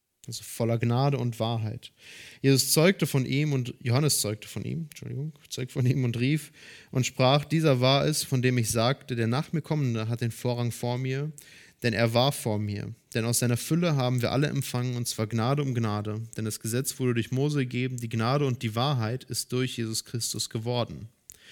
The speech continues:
Niemand hat Gott jemals gesehen. Der eingeborene Sohn, der im Schoß des Vaters ist, der hat ihn kundgemacht.“ Also Johannes <clears throat> startet das Evangelium eigentlich schon damit und sagt,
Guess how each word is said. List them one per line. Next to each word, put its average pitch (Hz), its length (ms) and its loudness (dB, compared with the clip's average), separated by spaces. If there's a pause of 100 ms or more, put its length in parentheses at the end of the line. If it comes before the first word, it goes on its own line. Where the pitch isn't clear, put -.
(400)
Niemand 170 400 6
hat 131 100 0
Gott 131 160 6
jemals 147 380 6
gesehen. 120 640 2 (260)
Der 107 100 4
eingeborene 131 560 2
Sohn, 135 360 0
der 113 140 2
im 110 80 -2
Schoß 143 340 -2
des 127 100 -4
Vaters 113 460 -4
ist, 104 240 -8
der 117 160 -2
hat 113 120 -4
ihn 120 120 -4
kundgemacht.“ 104 720 -8 (2000)
Also 123 160 -4
Johannes 160 600 6 (260)
<clears throat> 156 300 6
startet 180 400 6
das 139 140 2
Evangelium 143 480 4
eigentlich 120 280 -2
schon 123 140 -2
damit 135 380 2
und 120 120 2
sagt, 127 540 2